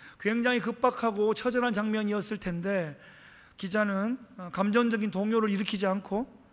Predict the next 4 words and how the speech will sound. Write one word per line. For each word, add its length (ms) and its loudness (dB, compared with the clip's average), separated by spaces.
담백하게 720 -2
팩트만 520 -2
기술하고 480 -2
있습니다. 460 -6